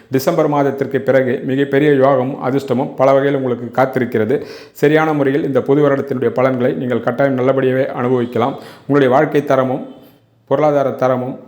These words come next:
அதிர்ஷ்டமும் ஏதோ ஒரு வகையில் கைகூடி வருட முடியும் தருவாயில்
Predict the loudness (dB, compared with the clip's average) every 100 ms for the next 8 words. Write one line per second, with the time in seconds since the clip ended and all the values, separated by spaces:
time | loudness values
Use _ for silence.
0 | -2 0 0 0 0 2 4 6 4 2
1 | 0 0 0 0 -2 -2 -4 -6 -4 0
2 | 2 2 -2 -4 -6 0 0 2 2 2
3 | 2 0 -4